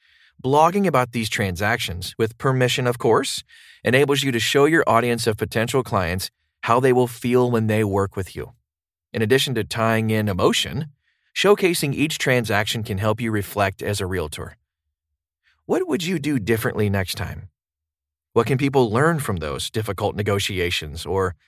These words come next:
a home inspection? The possibilities are bountiful.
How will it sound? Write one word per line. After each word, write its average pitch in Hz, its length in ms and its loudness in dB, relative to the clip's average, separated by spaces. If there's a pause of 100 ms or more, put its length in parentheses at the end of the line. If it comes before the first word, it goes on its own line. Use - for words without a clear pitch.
(140)
a 92 80 0
home 117 220 4
inspection? - 600 -6 (1000)
The 104 80 -8
possibilities 131 880 -4 (300)
are 113 140 -4
bountiful. 110 720 -4